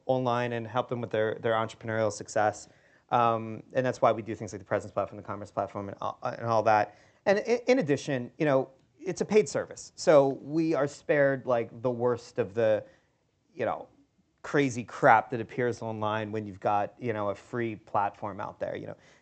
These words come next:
generally, if I'm asking you for your credit card, you're not gonna just ex-, pay for Squarespace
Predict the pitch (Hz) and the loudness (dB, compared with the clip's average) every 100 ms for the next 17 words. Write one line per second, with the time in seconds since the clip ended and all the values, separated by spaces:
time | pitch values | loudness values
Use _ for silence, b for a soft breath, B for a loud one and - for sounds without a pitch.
0 | - 110 113 110 107 - 107 104 107 - | 0 0 2 0 -2 -4 -4 -2 -4 -4
1 | 113 98 - 101 - - - 113 107 110 | -10 -10 -8 -8 -8 -4 2 4 4 2
2 | 101 101 104 101 101 101 95 98 - _ | 2 0 -4 -6 -6 -8 -8 -18 -20 _
3 | _ _ _ _ _ _ - _ _ _ | _ _ _ _ _ _ -20 _ _ _
4 | _ _ _ 120 110 - - 113 - 110 | _ _ _ -4 -4 -6 -16 -8 -2 0
5 | 123 | 0